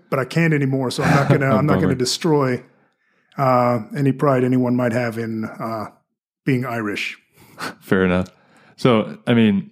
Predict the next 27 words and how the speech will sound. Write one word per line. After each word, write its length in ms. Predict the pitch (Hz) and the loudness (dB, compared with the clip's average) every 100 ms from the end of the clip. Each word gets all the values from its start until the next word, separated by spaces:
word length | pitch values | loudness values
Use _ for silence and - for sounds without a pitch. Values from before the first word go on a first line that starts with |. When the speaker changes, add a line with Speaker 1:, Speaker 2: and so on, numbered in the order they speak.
| - | 0
Speaker 2:
being 220 | 123 123 | 2 4
in 80 | 110 | 2
Australia 720 | 95 - 107 104 95 95 98 - | 0 0 0 2 2 0 -2 -2
and 520 | 104 92 87 82 - - - | -2 0 -2 -4 -6 -12 -6
dealing 360 | 104 104 101 92 | 0 2 2 0
and 60 | 92 | 2
learning, 280 | 95 95 - | 0 0 0
not 200 | 113 95 | -2 -2
dealing, 380 | 95 90 82 82 | -2 -2 -2 -4
but 140 | 87 | -2
learning 240 | 101 98 92 | 0 2 0
to 60 | |
craft 340 | - - 90 - | -4 -6 -6 -4
some 140 | 101 | -6
of 40 | 90 | -4
these 160 | 87 | -4
words 380 | 87 90 90 87 | -2 0 0 -2
and 240 | 85 85 | -4 -4
Speaker 1:
Mm-hmm. 180 | 101 139 | 0 2
Speaker 2:
being 260 | 120 107 107 | 2 2 0
more 220 | 127 123 | 0 0
conscious, 640 | - 95 90 - 82 82 | -2 -4 -4 -4 -6 -6
just 320 | - 101 - - | -6 -6 -6 -6
'cause 140 | 117 | -2
like 100 | 113 | -2
you 80 | 101 | -2
said, 380 | - 95 90 | -2 -2 -2